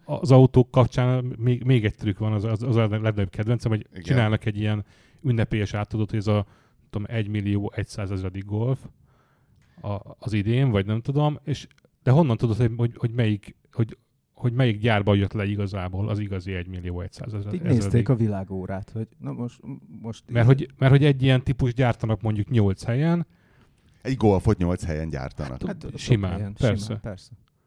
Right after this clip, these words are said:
Speaker 2: Mert, ö, az egy globális.
Speaker 3: Jó,
Speaker 2: Tehát
Speaker 3: legyen
Speaker 2: gyártják
Speaker 3: négy.
Speaker 2: Tolukában, gyártják Wolfsburgban, gyártják
Speaker 1: Jó, lehet, hogy nem nyolc, csak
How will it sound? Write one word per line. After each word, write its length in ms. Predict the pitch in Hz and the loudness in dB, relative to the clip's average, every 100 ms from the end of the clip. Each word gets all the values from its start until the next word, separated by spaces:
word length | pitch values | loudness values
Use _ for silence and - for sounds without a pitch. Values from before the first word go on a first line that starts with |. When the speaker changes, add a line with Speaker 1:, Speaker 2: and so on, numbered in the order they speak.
| _ - | _ -14
Speaker 2:
Mert, 240 | 101 90 | -12 -8
ö, 120 | 101 | -8
az 280 | 95 80 87 | -8 -8 -6
egy 220 | 87 87 | -6 -4
globális. 480 | 90 135 135 120 95 | 2 6 8 6 2
Speaker 3:
Jó, 40 | |
Speaker 2:
Tehát 160 | 120 135 | 4 6
Speaker 3:
legyen 140 | 135 | 6
Speaker 2:
gyártják 300 | 135 147 123 | 8 6 6
Speaker 3:
négy. 100 | 113 | 4
Speaker 2:
Tolukában, 760 | 104 156 156 - 117 107 107 101 | 6 6 6 2 0 2 0 2
gyártják 500 | 107 104 - 92 92 | 2 0 0 -2 2
Wolfsburgban, 880 | 98 139 123 104 110 104 87 92 90 | 2 2 0 -2 0 0 0 -2 -2
gyártják 580 | 98 95 - 95 85 - | -2 -2 -4 -6 -4 4
Speaker 1:
Jó, 100 | 127 | 6
lehet, 160 | 151 | 6
hogy 120 | 123 110 | 4 4
nem 160 | 113 | 2
nyolc, 300 | 110 107 110 | 2 4 2
csak 160 | - | 0